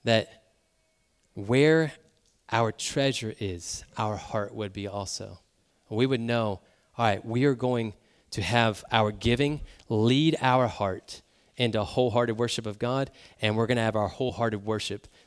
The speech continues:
lead us into generous giving.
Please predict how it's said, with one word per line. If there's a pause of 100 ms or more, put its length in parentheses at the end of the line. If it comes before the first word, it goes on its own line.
lead
us
into (340)
generous
giving.